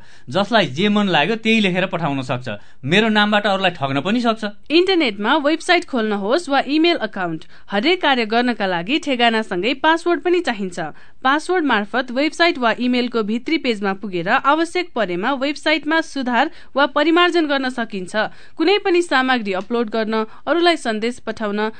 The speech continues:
Speaker 2: नयाँ सूचनाहरू अद्यावधिक गर्न सकिन्छ।
Speaker 1: त्यति मात्र होइन, वेबसाइटमा हेर्न मिल्ने सामग्रीहरू सबैले प्रयोग गर्न सक्ने गरी स्टोर गर्न सकिन्छ भने निजी सूचना र कुनै पनि गोप्य राख्नुपर्ने सामग्रीहरू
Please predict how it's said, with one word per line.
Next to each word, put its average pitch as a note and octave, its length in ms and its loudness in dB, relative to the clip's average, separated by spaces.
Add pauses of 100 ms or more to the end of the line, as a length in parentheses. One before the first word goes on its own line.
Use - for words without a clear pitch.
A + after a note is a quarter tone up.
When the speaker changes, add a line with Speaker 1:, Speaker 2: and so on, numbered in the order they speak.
(140)
Speaker 2:
नयाँ D#4+ 220 4
सूचनाहरू A3 600 -2
अद्यावधिक D4 720 0
गर्न F#3+ 240 -2
सकिन्छ। E3+ 460 -10 (400)
Speaker 1:
त्यति F3+ 200 -2
मात्र A#3 260 0
होइन, G3 220 4
वेबसाइटमा A3 680 0
हेर्न F3 360 -2
मिल्ने G#3 220 0
सामग्रीहरू E3+ 720 -2
सबैले A3 420 -2
प्रयोग G#3 300 -4
गर्न F#3 220 -6
सक्ने E3+ 320 -8
गरी F#3 320 -2 (280)
स्टोर B3 320 -4
गर्न F#3 220 -2
सकिन्छ E3+ 380 -4
भने G#3+ 300 0 (280)
निजी G#3+ 320 0
सूचना G3 480 -4
र A#3 100 0
कुनै G3 280 -2
पनि B3+ 220 -4
गोप्य G3+ 380 -2
राख्नुपर्ने F#3 500 -2
सामग्रीहरू G3 720 0